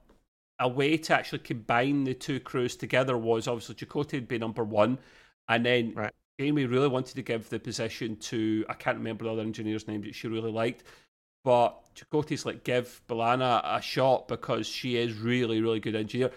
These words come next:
Speaker 1: But she was a hothead back then. Uh, it took her a
Speaker 2: Right.
Speaker 1: while to calm down,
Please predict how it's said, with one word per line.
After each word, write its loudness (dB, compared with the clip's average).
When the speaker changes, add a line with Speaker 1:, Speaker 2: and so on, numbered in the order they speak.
Speaker 1:
But -2
she -4
was -4
a -6
hothead 2
back 0
then. -4
Uh, 0
it -4
took -4
her 2
a 4
Speaker 2:
Right. 4
Speaker 1:
while 4
to -6
calm 6
down, 6